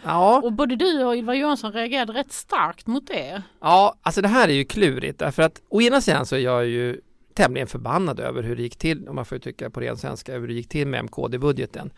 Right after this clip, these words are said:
Speaker 1: Jag är ju dessutom lite av en sån här nationalekonomi-freak som gillar att det ska vara ordning och reda med statsfinanserna och bla bla bla.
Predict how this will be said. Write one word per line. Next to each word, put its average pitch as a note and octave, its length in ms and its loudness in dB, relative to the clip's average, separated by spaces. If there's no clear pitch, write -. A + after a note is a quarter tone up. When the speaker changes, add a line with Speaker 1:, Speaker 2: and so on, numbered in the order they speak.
Speaker 1:
Jag D3 100 0
är C#3+ 60 4
ju D3 60 4
dessutom C3 400 -4
lite A#2+ 240 -4
av A2+ 80 -2
en A2+ 60 -4
sån - 140 -8
här A2 240 -6
nationalekonomi-freak B2 1400 -4
som C3 180 -6
gillar A#2 320 -2
att A#2 140 -4
det - 80 -8
ska - 180 -6
vara A#2+ 100 -2
ordning A#2 300 -4
och A#2+ 80 -4
reda A2 360 -4
med A2+ 120 -10
statsfinanserna G#2+ 800 -10
och F2+ 60 -12
bla F2+ 160 -14
bla - 120 -12
bla. - 200 -10